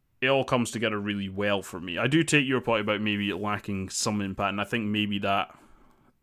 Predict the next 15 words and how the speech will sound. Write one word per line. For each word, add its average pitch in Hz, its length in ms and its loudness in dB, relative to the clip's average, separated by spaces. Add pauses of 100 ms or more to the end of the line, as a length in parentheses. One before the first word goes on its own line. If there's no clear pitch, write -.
(160)
is 98 200 -8 (360)
probably 95 520 -2
related 98 340 -4
to 98 160 -4
a 98 80 -4
lack 104 400 -2
of 95 320 -6 (920)
a 117 80 -4
specific - 580 -2
period 104 480 0 (100)
that 101 200 -4
you 101 140 -4
can 95 440 -4 (580)
extrapolate 95 720 -4
from, 71 320 -12